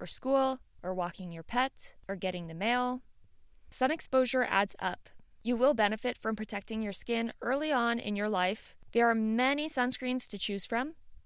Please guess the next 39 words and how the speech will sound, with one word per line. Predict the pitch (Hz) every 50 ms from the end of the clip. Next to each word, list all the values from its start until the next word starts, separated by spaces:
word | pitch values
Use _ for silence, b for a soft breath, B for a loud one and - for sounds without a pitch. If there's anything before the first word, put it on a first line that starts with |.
| -
Other | - 247 269 285 311
than | 320 320 330
a | 320
regular | 262 226 214 214 240 240 240 233 220
body | 202 208 190 185 185 202
sunscreen, | 208 - 233 226 226 226 - - 240 240 240 240 240 247 240 - - - - - - - -
you | - 226 226
might | 220 220 226 -
consider | - - - - 294 262 262 254
buying | 208 208 196 196 196 202 208 208 214
a | - - 196
sunscreen | 196 - 214 196 202 220 - 226 220 220 220 220
specifically | - - - 202 - 208 208 233 226 - 247 240 240
for | 233 - 214
your | 190 180 180
face | - - 214 214 254 320 - - - - - - - - -
to | - 233 247
avoid | 233 202 226 240 240 202
breaking | - 196 202 214 - 226 220 202
out | 190 202 226 262 - - - - -
or | 202 202 202 196
greasiness. | 190 202 190 185 - - 208 - 208 180 - - - - - - - - - - - - - - - -
A | 233
lot | 233 226 233 277
of | 311
sunscreens | - - 254 240 233 - - - 254 254 254 247
can | - - 226
have | 214 214 214 214 208 190 - -
overwhelming | - 196 190 208 208 185 202 185 180 196 196 208 202 196 190
scents | - - 175 208 226 - - - - -
as | - 180 190 185 -
well. | 185 180 180 139 226 247 262 - - - - _ - - -
Sunscreen | - - 254 269 262 - 311 330 330
designed | 311 285 220 214 202 202 226
for | - - 220
your | 208 202
face | - - 190 202 240 247 - - - -
mitigates | 190 196 196 196 220 226 233 - -
that | - 254 247 247 254 240